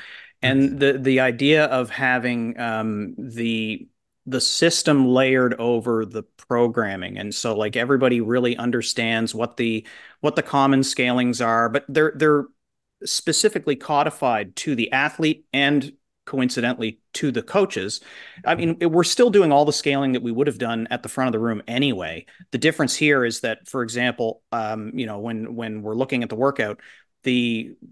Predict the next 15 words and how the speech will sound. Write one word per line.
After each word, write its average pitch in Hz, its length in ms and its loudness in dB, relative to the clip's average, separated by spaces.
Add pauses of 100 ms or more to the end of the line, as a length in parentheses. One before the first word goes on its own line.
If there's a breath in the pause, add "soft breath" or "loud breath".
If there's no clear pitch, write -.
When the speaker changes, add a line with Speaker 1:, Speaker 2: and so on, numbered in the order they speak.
Speaker 1:
the 98 560 -8
specific - 720 0
scaling 139 560 2
for 123 600 0 (180 loud breath)
the 127 80 -4
blue 147 360 4
athlete 135 520 -2
as 135 180 -2
compared 123 500 0
to 120 60 -4
the 113 80 -6
purple 123 320 -4
or 113 80 0
brown 135 320 0
athlete 110 480 -6